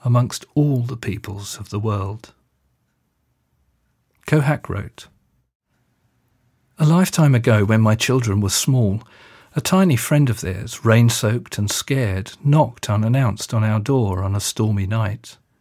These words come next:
She drew a well-worn doll from under her coat and begged us anxiously, 'Please save my dolly. Mummy wants to burn her.' She disappeared as quickly as she had come.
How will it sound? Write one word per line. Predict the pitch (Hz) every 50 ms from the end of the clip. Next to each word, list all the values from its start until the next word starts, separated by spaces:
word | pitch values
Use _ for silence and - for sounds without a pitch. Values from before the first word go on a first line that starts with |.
| _ _ _ _ _ _ _ _ _ _ _ _ _ _ _ _ _ _
She | - - - 147
drew | 123 - 156 143 120
a | 110
well-worn | 110 113 131 135 135 127 120 113 110 107 104 101
doll | 101 - 139 135 117 101 98 98
from | - - 113 107
under | 107 104 104 101
her | 90 95 104
coat | - - - 131 127 143 - - - - - - - - -
and | - 120 117 120
begged | 120 127 127 123 - 131
us | 117 117 -
anxiously, | 123 117 117 - - 131 120 - - 113 120 117 - _ _ _ _ _ _ _ _ _ _ _ _ _ _ _ _ _ -
'Please | - - 202 190 170 156
save | - - - 135 135 127
my | - 123 123
dolly. | 120 - 131 127 135 147 151 - _ _ _ _ _ _ _ _ _ _ _
Mummy | - 175 180 175 170 139
wants | 123 131 131 127 - -
to | 151 135
burn | - 185 190 190 165
her.' | 131 123 117 117 - _ _ _ _ _ _ _ _ _ _ _ _ _ _ _ _ _ _ _ _ _ _ _ _ _ _ _ _ _ _ _ _ _ _ _ _ _ _ -
She | - 123 120
disappeared | 135 135 - 139 120 - - 165 156 135 104 101 -
as | 107 - -
quickly | - 151 - - - - 127 123
as | 123 117
she | - 120
had | 117 113 117 -
come. | - 104 107 117 117 -